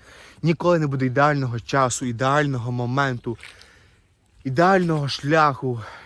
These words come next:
Ніколи всі зірки не зійдуться, коли ти будеш сидіти на дивані і не робити нічого, чекати цієї мотивації, цього шляху, що о-, от-от зараз мені хтось прийде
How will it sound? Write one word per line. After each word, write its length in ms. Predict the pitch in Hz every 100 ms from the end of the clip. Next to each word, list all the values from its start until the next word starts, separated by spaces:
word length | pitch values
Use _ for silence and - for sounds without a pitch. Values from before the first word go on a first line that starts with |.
| -
Ніколи 340 | 147 170 170
всі 180 | 135 151
зірки 360 | 135 131 -
не 120 | 139 127
зійдуться, 360 | 123 202 -
коли 140 | 139 139
ти 60 |
будеш 240 | 131 135 -
сидіти 260 | 135 123
на 160 | 110 110
дивані 380 | 113 156 208 139
і 80 |
не 140 | 110 113
робити 300 | 113 131 113
нічого, 340 | 104 156 156
чекати 280 | 127 127 117
цієї 220 | - 110
мотивації, 640 | 104 98 110 151 - 123 - - - - - - -
цього 260 | - 151 131
шляху, 500 | - 123 151 170 139
що 140 | 151
о-, 160 | 139 156 -
от-от 400 | 180 - 196 143
зараз 380 | 143 151 139
мені 140 | 135 139
хтось 220 | - -
прийде 400 | - 120 139 202